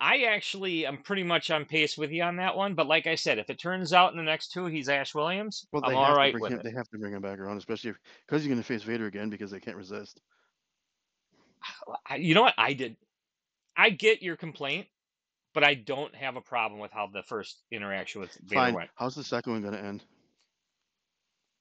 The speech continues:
Speaker 1: I don't know. That one worries me a bit more. My only thought is on that one, so what I thought on that one prior to it, the series even starting and only seeing the trailer,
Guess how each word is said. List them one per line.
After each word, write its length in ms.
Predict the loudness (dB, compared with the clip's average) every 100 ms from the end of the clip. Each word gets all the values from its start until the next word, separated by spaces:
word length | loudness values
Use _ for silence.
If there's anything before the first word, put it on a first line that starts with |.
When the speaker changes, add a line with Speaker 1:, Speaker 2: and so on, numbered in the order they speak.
| _ _
Speaker 1:
I 100 | -2
don't 240 | 0 0 0
know. 160 | -2
That 200 | 4 4
one 160 | 4 -2
worries 300 | -2 -2 -4
me 80 | -4
a 40 |
bit 160 | -4 -4
more. 260 | -4 -4 0
My 280 | 6 8
only 220 | 8 6 2
thought 320 | 0 2 2
is 180 | 0 -2
on 160 | -2 0
that 220 | -2 -2
one, 160 | -6
so 180 | -2 0
what 160 | 2 2
I 80 | 0
thought 260 | 0 2
on 160 | 0 0
that 260 | 0 0 0
one 220 | -4 -4
prior 480 | -2 2 4 2 -2
to 500 | -4 -4 -2 -2 -4 -6
it, 180 | -2 -2 -4
the 140 | -10 -4
series 420 | 2 4 4 2
even 160 | 0 0
starting 400 | 2 4 4 2
and 80 |
only 160 | -2 -4
seeing 200 | -4 -6
the 60 | -4
trailer, 460 | -2 2 2 0